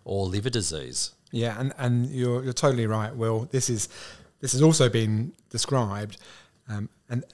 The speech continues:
Speaker 2: and the term h-, having been used is simple steatosis, and it, it means simple fat, um, rather than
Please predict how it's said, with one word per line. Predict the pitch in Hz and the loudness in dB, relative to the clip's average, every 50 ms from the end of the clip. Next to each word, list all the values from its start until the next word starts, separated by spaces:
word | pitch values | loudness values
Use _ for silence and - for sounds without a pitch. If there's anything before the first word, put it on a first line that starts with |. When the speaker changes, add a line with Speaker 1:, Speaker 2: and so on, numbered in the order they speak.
| _ - - | _ -12 -6
Speaker 2:
and | 120 117 | -4 -4
the | 113 | -2
term | - - 156 165 165 147 135 123 120 120 - | 2 4 6 8 8 8 8 6 4 0 -4
h-, | - 113 117 - - 113 | -6 -8 -8 -8 -10 -8
having | - - 123 113 117 113 113 123 160 147 | -4 -2 -2 0 0 0 0 -2 -2 -4
been | 117 127 120 123 | -2 0 2 4
used | 127 123 123 117 113 101 104 | 6 6 6 4 2 0 -2
is | 107 101 | 0 0
simple | - - - 160 147 139 - - 131 120 113 | 0 4 6 8 8 6 6 4 4 4 4
steatosis, | 104 - - - 123 117 110 - 131 120 117 - - 98 90 - | 2 -2 0 0 0 0 2 2 2 2 2 2 0 -2 -4 -4
and | - 101 | -4 -4
it, | 101 101 - - 139 131 | -6 -8 -10 -14 -12 -6
it | 113 | -4
means | 104 104 98 95 - | -4 -2 -2 -2 -2
simple | - - 113 101 - - 90 90 | 0 0 -2 -2 -4 -8 -10 -10
fat, | - - - - 98 98 - - - - - - - - - - - - _ - | -10 -8 -8 -8 -8 -8 -8 -10 -10 -12 -12 -16 -18 -18 -18 -18 -20 -20 _ -8
um, | 113 107 101 101 98 101 117 - | -4 -4 -2 -2 -2 -4 -4 -6
rather | 175 123 113 120 120 120 117 110 107 | -6 -2 0 2 2 2 2 0 -2
than | 107 113 110 110 110 107 107 104 107 | -2 -2 -2 -2 -2 -2 -2 -4 -6